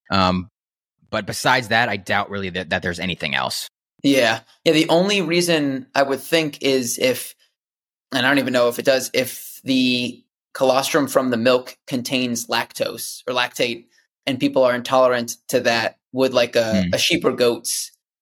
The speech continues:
Speaker 2: colostrum be better? But I don't know.
Speaker 1: Well, sheep or goat, sheep and goat's milk still contains lactose. All,
Speaker 2: Oh, it does.
Speaker 1: all dairy still contains lactose. The thing with those types is that they don't contain the A one protein.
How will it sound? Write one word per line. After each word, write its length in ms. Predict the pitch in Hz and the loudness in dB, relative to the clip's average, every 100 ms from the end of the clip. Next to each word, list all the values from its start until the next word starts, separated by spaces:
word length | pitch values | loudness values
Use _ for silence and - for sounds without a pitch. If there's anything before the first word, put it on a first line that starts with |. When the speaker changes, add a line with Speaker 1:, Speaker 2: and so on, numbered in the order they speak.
| _ | _
Speaker 2:
colostrum 500 | 139 131 120 - 123 | 2 2 2 -2 -4
be 100 | 120 | -4
better? 280 | 113 98 87 | -6 -8 -2
But 200 | - - _ _ _ | -2 -2 _ _ _
I 40 | |
don't 80 | 107 | -2
know. 180 | 113 - _ _ _ | -2 -6 _ _ _
Speaker 1:
Well, 160 | 143 139 | 2 2
sheep 300 | - 214 202 | 2 2 2
or 80 | 175 | 2
goat, 340 | 160 156 139 _ _ _ _ _ _ _ - | 4 2 0 _ _ _ _ _ _ _ -10
sheep 320 | - 208 160 | 0 0 2
and 180 | 151 156 | 0 2
goat's 240 | 143 147 | 2 0
milk 220 | 123 110 | -2 -2
still 240 | - 160 147 | 0 0 2
contains 400 | 131 120 110 95 | 0 -4 -4 -2
lactose. 600 | 95 87 - 80 - - - | -4 -4 -8 -12 -12 -8 2
All, 260 | 135 131 | 4 4
Speaker 2:
Oh, 40 | 117 | 2
it 80 | - | 0
does. 280 | - - - - | -6 -6 -10 -2
Speaker 1:
all 160 | 131 170 | 2 2
dairy 320 | 131 143 139 | 4 2 2
still 220 | - 123 | 0 -4
contains 420 | 117 107 117 101 | -2 -4 -4 -4
lactose. 460 | 101 104 98 87 87 | 0 0 0 -4 -6
The 80 | 117 | -2
thing 200 | 143 143 | 0 4
with 220 | 131 123 | 2 0
those 300 | 101 113 123 | -2 2 2
types 300 | - 120 107 | 2 0 0
is 140 | - 101 | -6 -4
that 140 | 104 | -2
they 80 | 101 | 0
don't 160 | 113 104 | 0 0
contain 320 | 107 110 107 | -4 0 0
the 200 | 101 107 | 0 2
A 100 | 110 | 2
one 340 | 95 107 104 | 4 2 2
protein. 480 | - 107 110 139 147 | 2 0 0 0 0